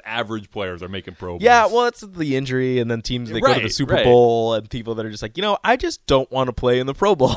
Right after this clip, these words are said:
Speaker 1: So if you're giving me the Pro Bowl metric, yeah, I'm taking the over.
Speaker 2: How many good D Ns are there, though? Like, come on. There are, there are a million.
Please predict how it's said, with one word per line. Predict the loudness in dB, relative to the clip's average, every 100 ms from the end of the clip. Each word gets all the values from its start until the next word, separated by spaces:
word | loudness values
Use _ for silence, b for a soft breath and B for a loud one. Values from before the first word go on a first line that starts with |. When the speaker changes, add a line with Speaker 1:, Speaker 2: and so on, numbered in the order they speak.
| 2
Speaker 1:
So | 2
if | 2
you're | 0 -2
giving | -2 -2 -2
me | -4
the | -6
Pro | -8 -4 -2 0
Bowl | 0 -2
metric, | -2 -6 -6 -8 -4
yeah, | -2 0 0
I'm | -2
taking | -4 -4 -4
the | -4
over. | -2 -2 -2
Speaker 2:
How | 2 2
many | 2 0
good | -2 -2
D | 0 2 2
Ns | 0
are | -4 -6
there, | -6 -6
though? | -10 -14 _ _ _
Like, | -6 -6 -6 -12 _
come | 0 0
on. | 0 -8 -16 _ 0
There | 4 6
are, | 4 2
there | 2 4 4
are | 2 0
a |
million. | -2 -2 -2 -6